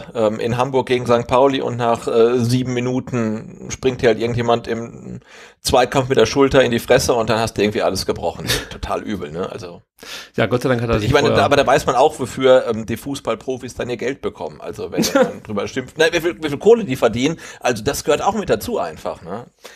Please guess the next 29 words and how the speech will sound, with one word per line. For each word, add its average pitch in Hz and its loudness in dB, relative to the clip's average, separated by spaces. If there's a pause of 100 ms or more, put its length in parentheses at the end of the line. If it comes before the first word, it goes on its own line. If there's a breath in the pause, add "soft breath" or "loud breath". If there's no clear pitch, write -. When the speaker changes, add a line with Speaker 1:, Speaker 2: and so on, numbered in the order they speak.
(280 loud breath)
Speaker 2:
Ja, 139 2
und 135 2
er 113 2
hat 120 0
ja 123 4
davor 110 0
eine 113 2
ordentliche 113 -2
Portion 113 -2
Kuchen 123 2
bekommen 113 2
zum 113 0
Geburtstag, 107 2
also, 107 0
Speaker 1:
Ja. 104 2
Speaker 2:
äh, - -4 (100)
ist 110 -4
das 110 -2
vielleicht - -8
jetzt - -8
gar 107 -6
nicht 104 -6
so 101 -6
schlecht, - -4
dass 101 -2
er 104 2
erstmal 104 -4
nur 104 2
Suppen 101 -2